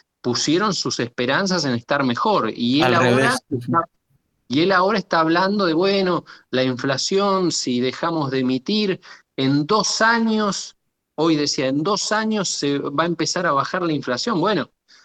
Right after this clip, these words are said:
Speaker 1: dos años es, es un montón de tiempo hoy en día.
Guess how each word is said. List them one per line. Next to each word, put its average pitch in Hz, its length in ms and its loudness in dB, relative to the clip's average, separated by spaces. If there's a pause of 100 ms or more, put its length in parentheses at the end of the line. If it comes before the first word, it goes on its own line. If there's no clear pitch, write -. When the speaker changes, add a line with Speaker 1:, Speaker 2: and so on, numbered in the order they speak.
(200)
Speaker 1:
dos 120 240 -2
años 185 340 -2
es, - 260 -6
es - 500 -4
un 123 120 0
montón 156 380 2
de 147 100 2
tiempo 170 460 2
hoy 113 140 2
en 113 120 2
día. 101 260 -2